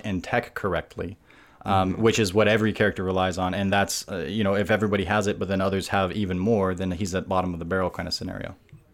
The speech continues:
Speaker 2: Yeah.
Speaker 1: 'Cause he doesn't
Speaker 2: And
Speaker 1: have the three frame and he doesn't have the invincible reversal, so people can put more pressure on him on, uh, on Wake Up too.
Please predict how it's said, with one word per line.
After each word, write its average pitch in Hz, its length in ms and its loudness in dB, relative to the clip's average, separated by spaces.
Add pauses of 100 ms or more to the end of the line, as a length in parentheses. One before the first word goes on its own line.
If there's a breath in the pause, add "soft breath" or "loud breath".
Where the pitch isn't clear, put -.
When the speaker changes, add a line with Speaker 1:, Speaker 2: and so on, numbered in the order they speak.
Speaker 2:
Yeah. 85 180 -6
Speaker 1:
'Cause - 160 2
he 135 80 2
doesn't 117 220 4
Speaker 2:
And - 100 2
Speaker 1:
have 135 120 4
the 131 80 4
three 123 200 0
frame 117 240 2
and 104 80 2
he 104 60 2
doesn't 98 240 0
have 98 180 0
the 98 80 -4
invincible 95 420 -4
reversal, 104 420 0
so - 120 -4
people 101 220 -6
can 98 120 -6
put 95 140 -4
more 95 100 -6
pressure - 340 -4
on 90 180 -4
him 92 240 -6
on, 87 240 -4
uh, 87 200 -6
on 90 140 -8
Wake 92 200 -6
Up - 120 -8
too. 92 160 -6